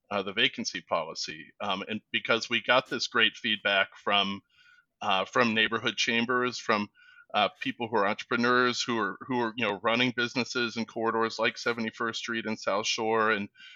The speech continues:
Clark Street and Lincoln Park and the Six Corners up in the Northwest Side. So this is one of the things that we identified during our transition.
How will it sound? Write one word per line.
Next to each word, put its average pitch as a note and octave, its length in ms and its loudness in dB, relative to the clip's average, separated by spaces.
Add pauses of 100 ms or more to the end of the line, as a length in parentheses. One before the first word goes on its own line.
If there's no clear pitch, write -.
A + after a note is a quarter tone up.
(160)
Clark A2+ 300 2
Street A2+ 320 -2
and G#2+ 120 0
Lincoln A2 320 -4
Park A2 380 2
and F2+ 100 -8
the F#2 40 -14
Six - 280 -8
Corners A2 520 -2
up G#2 200 0
in G#2 60 -8
the G#2 140 -4 (380)
Northwest A2 440 0
Side. A2+ 240 4
So C3 100 0
this D#3+ 220 0
is F3+ 120 -2
one D3 140 8
of C3+ 60 4
the B2 100 4
things C3 240 -2
that - 120 -8
we A#2 120 0
identified G#2+ 640 2
during G#2 320 -2
our F#2 240 -2 (400)
transition. G#2+ 880 2